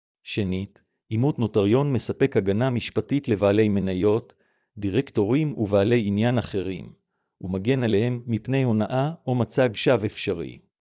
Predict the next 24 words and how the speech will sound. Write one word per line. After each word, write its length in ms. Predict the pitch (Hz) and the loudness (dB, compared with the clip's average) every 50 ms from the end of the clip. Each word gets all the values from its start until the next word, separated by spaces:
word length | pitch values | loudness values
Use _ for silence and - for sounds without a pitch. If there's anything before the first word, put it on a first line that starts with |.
| _ _ _ _ _ _ _ _ _ _ _ _ _ _ - | _ _ _ _ _ _ _ _ _ _ _ _ _ _ -2
תהליך 500 | 107 95 98 101 120 160 156 - - - | -2 0 0 2 0 0 0 -2 -6 -4
אימות 320 | 110 113 117 120 117 - | 0 2 2 0 0 0
נוטריון. 680 | 117 101 - - 101 95 98 90 80 71 67 62 55 - _ _ _ _ _ _ _ _ _ _ _ _ _ _ _ _ _ _ _ _ _ | -4 -2 2 2 2 2 2 0 0 -2 -4 -10 -14 -18 _ _ _ _ _ _ _ _ _ _ _ _ _ _ _ _ _ _ _ _ _
תהליך 480 | - 98 95 107 123 151 175 165 - - | -4 -2 0 0 2 0 0 0 -4 -6
אימות 320 | 110 110 123 127 123 120 | -4 0 0 0 0 0
הנוטריון 640 | 113 104 101 95 - 104 101 101 107 123 135 135 120 | 0 0 0 0 0 0 2 2 2 2 2 0 -2
כרוך 360 | - 117 107 123 135 - - | 0 0 2 2 0 0 0
בבדיקה 480 | 110 104 90 95 101 95 - 139 143 | -4 -4 -4 -4 -6 -2 0 0 2
מעמיקה 480 | 139 135 117 107 107 101 - - 143 143 | 2 2 2 2 0 0 0 0 0 0
של 180 | - - 120 110 | 0 -2 -4 -4
מסמכי 420 | 104 98 - 113 107 - - 147 | -4 -4 -4 -6 -6 -2 0 0
ההתאגדות 640 | 143 120 101 - - 101 95 101 98 127 151 143 | 0 0 0 -2 -2 -2 -2 -2 -2 -2 -2 -2
של 180 | - - 113 101 | -2 0 0 0
החברה 500 | 101 - - 104 90 101 110 123 143 143 | -2 -2 -6 -6 -4 -2 0 0 0 0
וההסכמים 640 | 107 104 101 101 98 - - - 110 113 135 151 160 | 0 2 0 0 0 -2 -4 -4 -4 -2 -2 -2 -2
המשפטיים 640 | 139 120 107 - - - 110 - - 123 123 127 117 | -2 -2 -4 -6 -2 -4 -4 -2 -2 -2 -2 0 0
הנלווים. 600 | 110 107 104 98 95 92 95 92 80 69 62 - - _ _ _ _ _ _ _ _ _ _ _ _ _ _ _ _ _ _ _ - | 0 0 0 -2 -4 -6 -6 -10 -10 -10 -14 -18 -20 _ _ _ _ _ _ _ _ _ _ _ _ _ _ _ _ _ _ _ -4
נוטריונים 760 | 110 104 - - 104 101 110 131 156 180 165 131 104 101 95 | -4 -2 2 2 2 4 4 4 4 4 4 2 2 2 0
בוחנים 480 | 101 - - 107 98 104 123 135 123 | -2 -4 -2 -4 -2 0 0 0 0
בקפידה 500 | 104 95 - - - 110 101 101 127 131 | -2 -4 -6 -6 -8 -6 0 2 2 2
פרטים 480 | - - 104 98 - - 135 139 135 - | 2 0 -2 -2 -2 0 -2 -2 -2 -2
כמו 220 | - 107 110 113 | -4 -4 -4 -4
שם 180 | - - 107 107 | 0 0 -2 -2
החברה, 500 | - - 107 95 87 95 92 82 69 | -2 -2 -4 -4 -2 0 -2 -2 -2